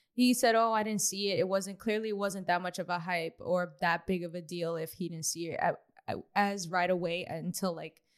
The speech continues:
he said he saw it weeks later or some shit like that, like, later on. And, and here's my thing. I call bullshit. I think he definitely knew what he was doing. I think that it's not, it's not far-fetched that he knew what was going on. Maybe not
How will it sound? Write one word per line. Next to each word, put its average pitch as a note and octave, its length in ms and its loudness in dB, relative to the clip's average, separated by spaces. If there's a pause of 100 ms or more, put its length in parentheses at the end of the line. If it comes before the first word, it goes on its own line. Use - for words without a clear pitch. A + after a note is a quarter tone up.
(160)
he B3 140 6
said A#3+ 180 6
he A3 100 -2
saw F#3 240 0
it F3 140 -2 (880)
weeks G3 280 0
later D#3+ 240 2
or D#3 40 -14
some D#3+ 160 -12
shit - 120 -14
like - 160 -10
that, - 200 -10
like, F#3+ 160 0
later F#3 300 -2
on. D#3 200 -4 (400)
And, A3+ 380 2
and A3 220 -4
here's B3 180 4
my G3 120 2
thing. E3+ 320 -8
I G#3 120 0
call B3 220 0
bullshit. F#3 520 0
I F#3 120 0
think G3 240 -4
he A3 100 -4
definitely F3+ 480 2
knew F#3 200 -2
what F3+ 160 -6
he F#3 80 -10
was F3+ 200 -10
doing. E3 480 -6
I E3+ 120 -4
think E3+ 320 -6
that E3+ 260 0
it's - 200 -6
not, E3+ 380 -4 (680)
it's G3+ 220 0
not G3 200 6
far-fetched G3 460 2
that E3 120 -4
he G#3+ 140 -2
knew A#3+ 200 4
what G#3 180 0
was F#3+ 140 -4
going E3+ 320 -4
on. D#3 240 -6
Maybe G#3+ 340 4
not G3+ 220 -2